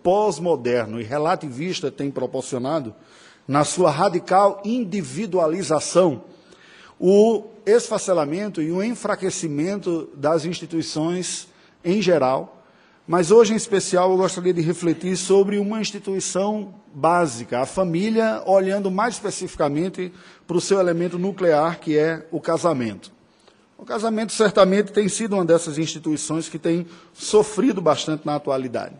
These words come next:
As facilidades com que as pessoas se ajuntam e se separam têm colaborado para isso. Isso é fruto de uma nova mentalidade da própria relação matrimonial,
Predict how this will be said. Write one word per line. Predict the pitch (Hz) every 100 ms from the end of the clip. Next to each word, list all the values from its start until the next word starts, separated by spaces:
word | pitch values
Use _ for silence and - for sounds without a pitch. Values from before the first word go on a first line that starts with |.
| _ _ _ _ _ _ _ _ -
As | 147
facilidades | - 185 - 196 180 196 202
com | 185
que | 175
as | 175 -
pessoas | 165 - 156 151
se | 160
ajuntam | 143 135 110 139 208 202 131 110 110
e | 131
se | - 156
separam | - 156 - 160 170 123 101 - - - _ _ -
têm | 156 165 175 180 - - _
colaborado | - 226 220 170 156 147 175 151
para | 156 127
isso. | - 110 - - _ _ _ _ _ - _
Isso | 147 135
é | 175
fruto | - 196 202
de | 185 202
uma | 202 196
nova | 180 196 226 240 196
mentalidade | 180 170 160 151 131 143 170 180 185 196 - _ _ _
da | 160 160
própria | 180 208 202
relação | 170 190 202 180 - 185 220 226 214 -
matrimonial, | 151 151 165 165 170 170 147 127 110 -